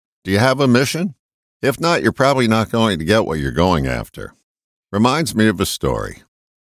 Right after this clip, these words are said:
My nephew graduated, along with five other Navy seals, from a civilian university at the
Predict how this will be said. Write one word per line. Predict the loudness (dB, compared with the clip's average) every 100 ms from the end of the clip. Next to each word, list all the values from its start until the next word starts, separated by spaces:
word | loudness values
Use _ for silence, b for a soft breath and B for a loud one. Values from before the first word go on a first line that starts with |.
| _
My | -6 0
nephew | 0 0 -2
graduated, | 2 0 0 -2 -2 -2 -4 -4
along | 0 0 2 2
with | 0 0
five | 0 2 2
other | 0 0 0
Navy | 0 -2 -2
seals, | -4 -2 -2 0 -2 -6
from | -4 -4
a | -2
civilian | -4 -2 0 0 0
university | 0 -2 -2 0 0 -2 -2 -2
at | -4
the | -4